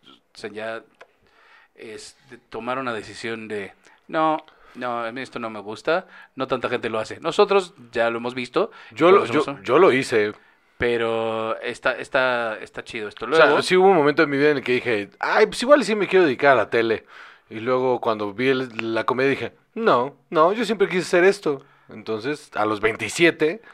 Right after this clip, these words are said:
Speaker 1: Ajá,
Speaker 2: dejé
Speaker 1: empezaste
Speaker 2: toda mi vida
Speaker 1: una
Speaker 2: por
Speaker 1: nueva carrera.
Speaker 2: dedicarme a, al, al cin-, a la, al, a la comedia.
Speaker 1: Entonces entró a una escuela de actuación,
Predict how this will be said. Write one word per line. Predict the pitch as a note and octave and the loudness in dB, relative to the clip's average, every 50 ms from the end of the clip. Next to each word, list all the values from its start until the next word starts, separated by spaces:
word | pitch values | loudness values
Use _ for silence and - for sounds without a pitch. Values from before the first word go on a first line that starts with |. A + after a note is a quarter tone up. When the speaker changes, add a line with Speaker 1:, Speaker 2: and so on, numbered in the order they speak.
| - _ _ _ _ - | -20 _ _ _ _ -18
Speaker 1:
Ajá, | - - G2+ F#2 F#2+ | -14 -12 -8 -4 -4
Speaker 2:
dejé | A2+ G#2+ - - A#2+ A#2 A#2 A#2 | -2 -2 0 0 2 2 2 2
Speaker 1:
empezaste | A2+ - - | 0 0 2
Speaker 2:
toda | B2 B2+ C3+ D3 | 2 4 4 4
mi | D3+ D3 C3+ | 2 2 0
vida | A#2+ C3+ D3 E3+ E3+ | 0 4 4 4 4
Speaker 1:
una | - | 4
Speaker 2:
por | A#2 A#2 | 2 -2
Speaker 1:
nueva | A2 G#2 G2+ | -2 -2 -2
carrera. | A2+ G#2+ | -2 -2
Speaker 2:
dedicarme | G#2 G2+ F#2+ A2 A2+ A#2 A2+ A2+ A#2 A2 G#2 | -2 -2 -2 0 0 0 0 -2 -4 -4 -4
a, | G2 G2 G2 F#2+ F#2+ | -6 -6 -6 -8 -8
al, | - F#2+ F#2+ F#2+ F2+ F2+ | -8 -10 -10 -10 -10 -12
al | F#2 F#2 | -12 -12
cin-, | - - F3 - - - | -10 -8 -8 -8 -6 -4
a | A2 G2+ | -4 -4
la, | G2+ G2 F#2+ F#2+ F#2 F2+ F2 E2+ - - | -2 -2 -2 -4 -4 -4 -6 -8 -8 -10
al, | - - E2 F2+ F2 E2+ E2+ E2 D#2+ D#2+ _ _ _ _ _ _ | -12 -12 -12 -14 -14 -14 -16 -18 -20 -20 _ _ _ _ _ _
a | - E2+ | -20 -16
la | E2+ E2+ - | -14 -14 -14
comedia. | - - C3 F3 F#3 C#3 - - - _ _ - | -10 -4 0 2 2 2 0 -4 -12 _ _ -8
Speaker 1:
Entonces | D#3 C#3+ D3 D3 - F3+ F3 E3 D#3+ E3+ E3 D3 | -8 -8 -6 -4 -4 -4 -4 -4 -4 -4 -2 -2
entró | D3 C3+ B2+ - - C#3 C#3+ C#3+ D3 - - | -4 -4 -2 0 2 4 6 6 4 4 4
a | A2+ A2+ | 4 4
una | A2 A2+ A#2 A#2 A2+ | 4 2 0 -2 -4
escuela | A2 - - A#2+ A2 G#2+ G#2+ | -4 -4 -2 -2 -2 0 -2
de | G#2 G2 | -2 -4
actuación, | F#2 - G#2+ - - A#2+ B2+ - - | -6 -8 -10 -6 -6 -6 -6 -6 -10